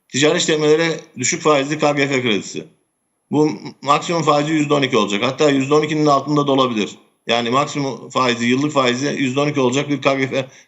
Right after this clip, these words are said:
kredisi başlatacak. İkincisi de yüzde sıfır nokta doksan dokuz aylık faizli konut kredisi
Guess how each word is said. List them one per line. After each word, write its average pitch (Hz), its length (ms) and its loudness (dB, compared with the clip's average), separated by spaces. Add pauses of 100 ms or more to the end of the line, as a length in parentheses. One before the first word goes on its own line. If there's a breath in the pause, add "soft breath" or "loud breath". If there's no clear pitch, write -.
kredisi 104 340 0
başlatacak. 98 520 -2 (400 loud breath)
İkincisi 160 420 0
de 185 280 0 (540)
yüzde 143 220 2
sıfır 165 300 -2
nokta 156 280 4
doksan 151 320 2
dokuz 151 220 0
aylık 147 280 2
faizli 147 500 0
konut 151 260 -2
kredisi 107 560 -2